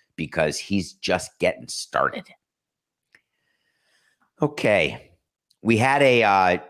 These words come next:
legal situation that we talked about. Wh-, what show is that, Coca? When we talked to you all about Rob Manfred in court, it was sometime in the last week or two when Rob Manfred had to go to Houston and testify. And the judge had to figure out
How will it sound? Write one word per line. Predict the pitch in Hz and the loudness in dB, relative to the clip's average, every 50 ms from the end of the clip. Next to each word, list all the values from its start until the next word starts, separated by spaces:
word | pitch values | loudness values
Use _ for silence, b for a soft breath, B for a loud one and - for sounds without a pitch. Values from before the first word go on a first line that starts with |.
| - _ _ _ _ _ _ _ _ 82 | -20 _ _ _ _ _ _ _ _ -8
legal | 85 92 120 143 139 135 123 101 92 | -2 0 0 2 2 2 2 2 0
situation | - - 110 90 - - 92 87 80 78 - - 82 82 | -2 -4 -6 -4 -2 -2 0 0 0 0 -2 -4 -4 -4
that | 82 85 | -4 -4
we | 80 85 85 | -4 -6 -6
talked | - - 107 107 113 - | -4 -2 -2 -2 -2 -2
about. | 101 90 95 90 87 85 80 82 | -2 0 0 2 2 0 -2 -2
Wh-, | 101 110 104 - | -2 -2 0 0
what | 113 151 175 | 0 0 0
show | - - - 143 147 151 147 | 0 0 2 2 4 4 2
is | 104 80 | 2 0
that, | - 73 67 - - | 0 -2 -2 -4 -4
Coca? | - 73 69 - 76 78 78 - _ _ _ _ _ _ | -6 -6 -4 -4 -4 -4 -4 -8 _ _ _ _ _ _
When | - 90 95 90 | -2 -2 0 0
we | 92 87 85 | 0 -2 -4
talked | 85 - - 98 95 92 - - | -6 -4 0 0 0 0 0 -4
to | - | -2
you | 90 87 | 0 2
all | 87 90 90 | 2 2 2
about | 85 76 90 85 87 87 80 64 - - | 2 0 2 2 2 2 0 -4 -8 -4
Rob | 80 85 85 85 80 | 0 2 2 2 0
Manfred | 82 80 82 82 - - 76 71 | -2 -4 -4 -6 -6 -8 -10 -10
in | 67 | -10
court, | - - 95 95 82 76 76 - | -8 -2 0 0 0 0 -2 -4
it | 82 | -6
was | 85 85 85 - | -6 -6 -6 -4
sometime | - 123 127 123 - 110 110 107 101 | -2 -2 -2 -2 -2 -2 -2 -2 -2
in | 95 | -4
the | 90 85 | -4 -4
last | 87 90 87 85 - - | -2 -2 -2 -2 -4 -6
week | 80 87 82 - | -8 -8 -6 -8
or | 78 | -8
two | 71 - - 76 71 69 69 B B B B B B | -10 -8 -6 -6 -4 -6 -8 B B B B B B
when | - 87 82 82 | -6 -4 -2 2
Rob | 90 92 95 | 2 2 2
Manfred | 90 87 87 87 92 - - 87 78 | 2 2 0 0 -2 -2 -4 -4 -4
had | 71 85 85 | -2 -2 -2
to | 82 80 | -2 -2
go | 71 71 82 78 78 | -2 0 0 0 0
to | 78 - - - 85 78 76 73 71 69 73 - _ _ - | -2 -4 -6 -6 -4 -4 -4 -4 -6 -6 -10 -12 _ _ -4
Houston | - 147 156 143 143 - - 78 80 76 - _ _ _ _ _ _ - | 0 2 2 2 2 -2 -4 -4 -4 -6 -12 _ _ _ _ _ _ -6
and | 90 80 76 | -6 -6 -6
testify. | - - 123 120 - - 92 - - 67 50 - - - _ _ _ _ _ _ _ _ _ | -4 -2 -2 -2 -2 -4 -8 -6 -4 -4 -4 -6 -8 -14 _ _ _ _ _ _ _ _ _
And | 90 92 92 85 | -2 -2 0 -2
the | 80 | -2
judge | 73 - 123 139 151 135 - | -2 0 2 2 2 2 0
had | 123 107 | 0 0
to | 95 92 | 0 -2
figure | - - 98 90 90 92 90 | -2 -2 -2 0 2 2 2
out | 87 87 85 85 - B | 4 2 2 0 -2 B